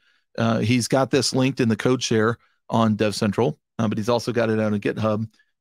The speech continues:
And, and he kinda walks through that process. And here's, here's eff-, effectively what we're gonna change about the, the solution I built here, and that we gotta, uh, enable the S S L provider, run the T C P dump with those flags, and then disable the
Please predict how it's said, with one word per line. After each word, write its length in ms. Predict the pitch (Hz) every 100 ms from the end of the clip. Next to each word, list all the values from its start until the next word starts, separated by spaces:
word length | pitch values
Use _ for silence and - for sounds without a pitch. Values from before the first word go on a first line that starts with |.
| -
And, 380 | 117 113 110 107
and 120 | 110
he 120 | 113
kinda 200 | 135 127
walks 360 | 113 120 - -
through 260 | 127 127
that 200 | 113 117
process. 600 | - 123 117 - 107 -
And 100 | 110
here's, 400 | 110 127 127 120 - _ _
here's 260 | 160 151 135
eff-, 180 | 117 -
effectively 580 | 135 151 - 139 117 117
what 180 | 113 113
we're 80 |
gonna 180 | 113 110
change 460 | - 127 113 110 104
about 340 | 113 110 107
the, 160 | 123 113
the 180 | - 104
solution 420 | - 110 104 110
I 100 | 104
built 260 | 104 110 98
here, 340 | 143 127 113 _ _ _ -
and 200 | 113 110
that 140 | 101
we 100 | 113
gotta, 380 | 117 113 113 -
uh, 140 | 120 117
enable 380 | 120 120 135 139
the 120 | 135
S 160 | 123 -
S 100 | 120
L 140 | 120
provider, 560 | 113 117 113 113 117 110 _ _ _
run 220 | - 123 127
the 80 |
T 160 | 117 123
C 160 | - 120
P 100 | 127
dump 280 | 117 110
with 120 | 113 110
those 220 | 113 -
flags, 540 | 110 107 107 107 - -
and 180 | 110 110
then 240 | 107 107
disable 500 | 127 123 123 104 104
the 200 | 104